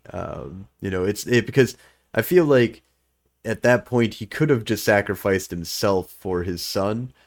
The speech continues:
And I almost feel like his character, because he's almost already done that, right?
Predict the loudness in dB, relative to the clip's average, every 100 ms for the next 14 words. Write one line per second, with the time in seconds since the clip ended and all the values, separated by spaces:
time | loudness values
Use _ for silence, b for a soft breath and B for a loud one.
0 | _ _ -2 2 4 4 0 0 0 2
1 | 0 -6 -2 0 0 0 -4 -4 -6 -2
2 | 2 4 4 2 2 2 0 -4 -4 -4
3 | -4 -8 -10 -8 -6 -4 -6